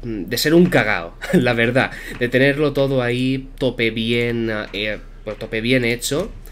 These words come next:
y tope seguro, ¿sabéis? Lo, lo prefiero hacer así. Ya os digo, es mi forma de jugar, así que espero que,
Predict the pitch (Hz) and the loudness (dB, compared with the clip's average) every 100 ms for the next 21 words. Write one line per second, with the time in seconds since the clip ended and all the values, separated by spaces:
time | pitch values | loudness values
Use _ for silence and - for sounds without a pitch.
0 | - - - _ _ _ 127 131 131 123 | -18 -20 -20 _ _ _ -2 0 0 0
1 | - 117 120 113 87 - - 117 107 131 | 0 -2 -2 -4 -6 -10 -8 -6 -2 -4
2 | 170 127 117 117 123 123 180 156 127 98 | -4 -4 -4 -4 -6 -4 -2 -2 -2 -8
3 | - 90 - - 127 123 98 107 120 120 | -8 -10 -12 -4 -2 -2 -2 -2 -2 0
4 | 117 120 117 110 104 - 110 156 165 117 | -2 -2 -2 -2 -4 -6 -4 -4 -4 -6
5 | 156 208 - - - - - 117 135 131 | -6 -8 -12 -18 -14 -12 -4 -4 -4 -6
6 | 98 92 87 | -6 -4 -6